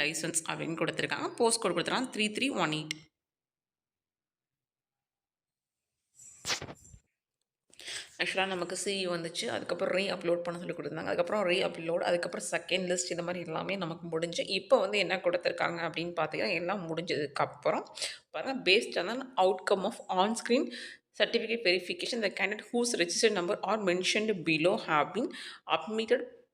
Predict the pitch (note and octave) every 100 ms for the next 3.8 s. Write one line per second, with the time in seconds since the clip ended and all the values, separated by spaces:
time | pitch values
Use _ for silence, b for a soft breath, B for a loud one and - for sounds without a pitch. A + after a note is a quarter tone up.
0 | _ - A3+ A3+ A3 - G3+ A#3+ - F3
1 | B3 F#4 - - - A#3 A#3 A#3 B3+ -
2 | F#3 G3 - G3 G3 - G#3+ A3 F#3 G3+
3 | G#3 A3 A3+ A3+ G3 F3+ F3+ C4+